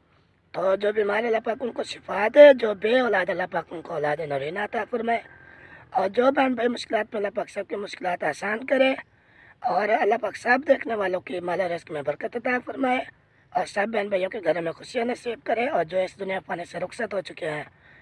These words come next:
अल्लाह पाक उन सबकी मग़फ़िरत फरे-, फरमाए और उनके दर्जात बुलंद फरमाए और उन्हें जन्नत और फिरदौस में आला मकाम अता फरमाए।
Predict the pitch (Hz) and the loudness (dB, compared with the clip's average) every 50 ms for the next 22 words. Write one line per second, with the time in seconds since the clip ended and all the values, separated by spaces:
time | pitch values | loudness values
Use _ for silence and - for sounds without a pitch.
0 | - - - _ - 156 160 156 - 170 151 - - 151 139 - 151 139 - 156 | -20 -20 -14 _ 0 2 2 2 4 2 -2 0 -2 -10 -4 -4 -4 -4 -4 -6
1 | 147 143 147 - - - - - 233 214 214 240 - - _ _ - 196 196 196 | -6 -6 -4 -2 -2 -2 -2 -2 0 0 0 0 0 -4 _ _ -10 -8 -6 -4
2 | 202 202 208 214 185 175 175 170 170 - _ _ _ _ _ _ _ _ _ _ | -2 0 0 0 0 -2 -2 -4 -6 -12 _ _ _ _ _ _ _ _ _ _
3 | - 165 160 - 202 180 165 170 160 170 180 175 170 156 160 165 160 175 202 220 | -12 -12 -6 -4 -4 -2 -2 -2 -2 -2 -4 -4 -4 -4 -4 -4 -2 -2 -4 -6
4 | - - 247 220 226 233 214 214 247 381 - 147 147 156 151 156 170 165 165 151 | -6 -8 -6 -6 -4 -4 -2 -2 -2 0 2 2 2 0 -2 -4 -6 -8 -6 -8
5 | 160 160 190 196 185 - 196 156 - - 175 151 156 151 - - - 170 190 156 | -8 -6 -6 -8 -6 -6 -8 -8 -8 -10 -4 -4 -4 -4 -4 -6 -10 -6 -2 -2
6 | 143 156 151 143 139 - 123 120 120 117 113 - 113 117 - - 622 - _ - | 0 0 0 -2 -2 -4 -4 -6 -6 -8 -10 -10 -10 -12 -12 -14 -20 -20 _ -20
7 | - | -20